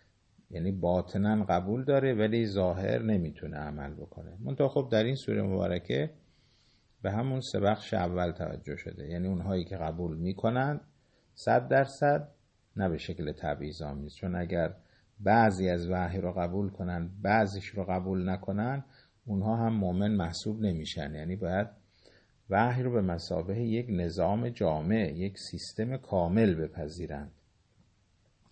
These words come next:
پذیرفتن بخشی از وحی و رد بخشی از اون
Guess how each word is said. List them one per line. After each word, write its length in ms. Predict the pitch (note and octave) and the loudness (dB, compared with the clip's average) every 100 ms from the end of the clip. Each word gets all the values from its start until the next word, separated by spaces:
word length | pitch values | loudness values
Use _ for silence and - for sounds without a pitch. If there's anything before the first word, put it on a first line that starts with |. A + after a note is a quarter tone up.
| _ - | _ -4
پذیرفتن 760 | A2 A2+ G#2+ - A2+ G#2+ F#2+ | 0 4 2 2 2 2 6
بخشی 460 | B2 C3+ - G2+ F2 | 6 6 2 2 2
از 260 | F2+ F#2 | 0 0
وحی 460 | F2+ F2 D#2 E2 D#2+ _ _ - - - _ G2+ | -2 0 -2 -6 -12 _ _ -20 -20 -20 _ 0
و 40 | |
رد 520 | G2+ B2+ A#2 G2 G2+ | 6 6 6 2 2
بخشی 600 | G2 F#2+ - - G2 F#2+ | 2 0 -2 -6 -2 0
از 280 | F#2+ F#2 G2 | 0 -2 -4
اون 540 | F2 G#2+ C3 C#3 C#3 | -2 -2 0 -2 -4